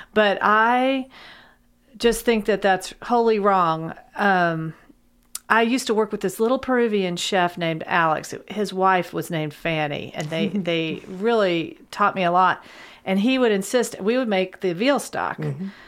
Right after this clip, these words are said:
Speaker 1: And that's a very long s-,
Speaker 2: Mm-hmm.
Speaker 1: cook time. That's a twenty-four hour
Speaker 2: Mm-hmm.
Speaker 1: cook time.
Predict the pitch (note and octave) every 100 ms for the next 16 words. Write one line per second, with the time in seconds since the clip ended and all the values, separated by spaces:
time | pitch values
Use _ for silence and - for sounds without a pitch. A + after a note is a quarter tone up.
0 | - - F#3 G3 B3+ E4 C4+ G3 F#3 A3
1 | C4+ C4 G3+ F#3+ F#3+ F3+ D3 C#3 A3 G3
2 | F3 D#3 E3+ A#3 A#3 - F#3+ E3 - D#3
3 | D3 C#3+ E3+ F3 - D#3+ D#3